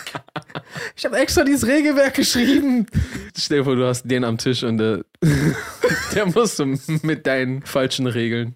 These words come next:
Speaker 1: Aber ich frag mich, wie das passiert ist. Ich weiß gar nicht, wer es erfunden hat, aber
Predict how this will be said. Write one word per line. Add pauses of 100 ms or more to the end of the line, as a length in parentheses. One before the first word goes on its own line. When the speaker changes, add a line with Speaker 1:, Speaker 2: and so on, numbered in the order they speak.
Speaker 1:
Aber
ich
frag
mich,
wie
das
passiert
ist. (180)
Ich
weiß
gar
nicht,
wer
es
erfunden
hat,
aber